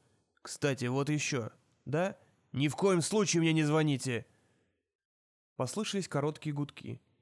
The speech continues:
Васикин уставился на телефонную трубку, как будто на пригрушню чумных бактерий.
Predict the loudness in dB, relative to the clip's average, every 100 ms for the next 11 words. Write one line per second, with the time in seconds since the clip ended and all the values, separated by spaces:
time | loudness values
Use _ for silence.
0 | _ _ -4 -2 -2 -2 0 0 0 0
1 | 0 -2 -4 -2 -2 -4 -2 -2 -2 -4
2 | -8 -8 -8 -6 -6 -4 -2 -2 -2 -2
3 | -2 -4 -4 -6 -4 -2 -2 -2 -4 -4
4 | -8 -8